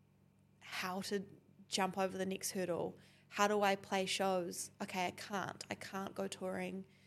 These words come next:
You know, your entire year's income over that summer is gone. So how do I,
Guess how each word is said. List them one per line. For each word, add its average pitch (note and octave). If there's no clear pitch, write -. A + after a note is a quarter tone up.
You G3+
know, F#3
your F#3+
entire F#3+
year's F#3+
income F3+
over F#3
that F3+
summer F#3
is -
gone. G3
So -
how G3+
do G3
I, F#3